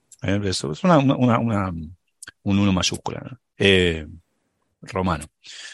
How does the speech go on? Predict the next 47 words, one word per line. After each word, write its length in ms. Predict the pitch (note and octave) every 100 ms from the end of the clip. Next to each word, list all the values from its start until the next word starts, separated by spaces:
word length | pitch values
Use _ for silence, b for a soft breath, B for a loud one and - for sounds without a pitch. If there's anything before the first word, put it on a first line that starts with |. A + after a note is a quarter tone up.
| B B -
Bueno, 160 | B2+
esa, 200 | - F3+
esa, 200 | D#3+ -
eso 220 | F3 F#3 F3
se 100 | C3+
usa 160 | A#2+
mucho, 300 | A#2+ C3+ -
se 80 | A#2
usa, 200 | - G2+
como 200 | F#2+ G2
decía, 200 | F#2 A2
para 180 | G#2+ F#2
medir, 220 | F#2+ G2
eh, 280 | F#2+ F2 E2+ E2 F#2+ -
esa, 360 | - F#2+ E2+ -
eh, 120 | A2+
lo, 160 | G#2+ - _ - -
pequeñas 260 | A2 A#2+
variaciones 420 | A2 G#2+ - A#2+ G#2+
en 60 |
esa 120 | G#2 A2
frecuencia, 540 | A2+ B2 B2 B2+ A#2
te, 100 | - -
se 100 | G2
pueden 160 | G2+
usar 240 | G2 G#2 -
como 200 | F#2 F#2
efecto 320 | - F#2+ G2
Doppler 320 | G#2 G2+ G#2
para 160 | F#2 E2+
medir 200 | F2 F#2 -
curva 220 | - G#2
de 40 | F#2+
rotación 340 | F#2+ G2 G2+
de 60 | G2
galaxias, 600 | A2+ C3 - - C3 A#2+ B B B
para 180 | - -
seti, 580 | - D3 A#2+ B2+ B2 A#2 B B B
el 140 | G2+ F#2+
efecto, 440 | - F#2 G2 -
el, 140 | F#2+
el, 420 | F#2+ F#2+ F#2+ F2+ G2
el, 420 | F#2 F2 F2 E2+
el, 180 | F#2 F2+
el 300 | - F#2+ A2+
evento 440 | B2+ B2 A2 G2
WOW, 440 | A#2 C3+ C3 B2+